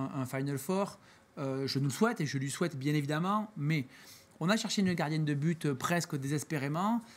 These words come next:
On a eu, euh, une piste à un moment très sérieuse, et puis quand on s'est assis autour de la table pour dire, « Ok, financièrement, c'est quoi ? » La somme était grotesque et démentielle, et, et, et Thierry, notre cher président, qui fait que son club tient, a dit, « Oh là là, mais non, mais c'est, c'est impossible », avec des sommes qui étaient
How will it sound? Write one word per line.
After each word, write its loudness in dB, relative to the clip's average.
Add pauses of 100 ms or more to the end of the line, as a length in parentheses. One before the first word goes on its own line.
(340)
On 2
a 2
eu, 4
euh, 2
une 6
piste -2
à 2
un 0
moment 0
très 0
sérieuse, 0
et 0
puis -4
quand -2
on -2
s'est -4
assis -2
autour -4
de -2
la -2
table -2
pour -2
dire, « 2
Ok, -4
financièrement, -2
c'est -4
quoi ? » 2 (680)
La 2
somme 0
était 0 (560)
grotesque 2
et 0
démentielle, 2
et, -2
et, -2
et 2
Thierry, 2
notre -2
cher -2
président, 0 (520)
qui -2
fait 2
que -2
son -2
club -2
tient, 2
a 0
dit, « 0
Oh 0
là -2
là, -2
mais -2
non, -2
mais -2
c'est, -4
c'est -8
impossible », 0
avec -2
des 0
sommes 2
qui -2
étaient -4